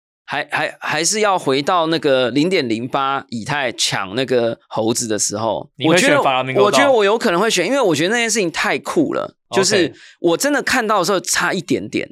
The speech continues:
Speaker 1: 就是他那时候好像是五十几颗以太，还是六几颗以太是最低。然后我那时候看到，我就在旁边那边想，还在那边研究，然后又去上课这样。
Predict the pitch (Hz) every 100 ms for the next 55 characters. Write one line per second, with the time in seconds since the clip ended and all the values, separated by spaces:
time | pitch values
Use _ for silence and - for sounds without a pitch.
0 | _ - 214 220 233 240 202 196 135 107
1 | 160 151 160 - 104 - 117 - - 120
2 | 117 71 - 98 104 127 160 127 104 117
3 | 113 110 120 120 160 90 - 64 82 -
4 | 180 233 185 233 226 226 214 180 139 165
5 | 208 170 175 196 202 - 110 123 165 196
6 | 185 123 139 185 147 131 170 175 175 165
7 | 170 185 147 135 165 131 143